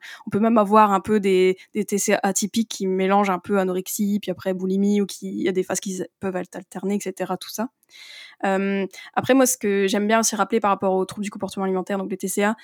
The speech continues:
c'est que, et un T C A n'a pas un poids, en fait.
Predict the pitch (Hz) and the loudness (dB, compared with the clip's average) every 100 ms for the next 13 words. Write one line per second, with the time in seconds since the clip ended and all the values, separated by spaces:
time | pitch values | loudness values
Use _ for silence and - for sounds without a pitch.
0 | - - - - 202 208 202 - 202 185 | -20 -20 -8 -4 -2 0 2 0 0 2
1 | 185 - 185 196 - 226 214 185 208 202 | 0 0 -4 -2 0 2 2 0 0 0
2 | 190 - 202 - _ - 196 180 - | -2 0 -2 -2 _ -12 -6 -6 -6